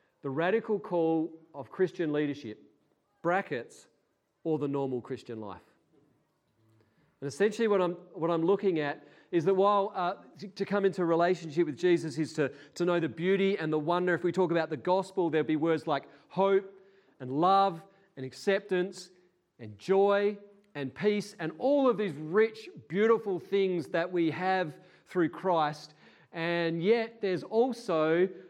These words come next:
words that are part of the journey, which to truly follow Jesus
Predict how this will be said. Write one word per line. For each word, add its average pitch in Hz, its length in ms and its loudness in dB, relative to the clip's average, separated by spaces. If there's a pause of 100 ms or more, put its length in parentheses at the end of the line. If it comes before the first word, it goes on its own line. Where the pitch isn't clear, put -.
(260)
words 202 460 2
that 180 180 0
are 165 140 0
part 208 380 0
of 226 80 4
the 196 80 0
journey, 160 640 -2
which 190 260 -6
to 160 120 -6
truly 220 540 2
follow 196 460 0
Jesus 147 720 -4